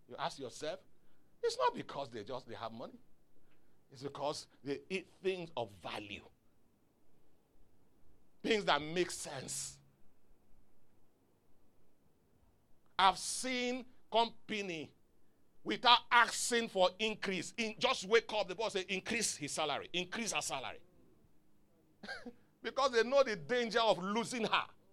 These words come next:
or him. It's of a great value. They've checked the record and see what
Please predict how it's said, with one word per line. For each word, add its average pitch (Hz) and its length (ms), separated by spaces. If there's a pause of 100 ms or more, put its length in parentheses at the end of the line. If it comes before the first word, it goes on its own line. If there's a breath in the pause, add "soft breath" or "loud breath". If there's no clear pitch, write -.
(120)
or 135 220
him. 135 220 (480)
It's - 140
of - 180
a 175 80
great 151 340 (140)
value. 104 280 (760)
They've 226 220
checked 254 600
the 160 120
record 175 400
and 143 160
see 180 180
what 165 320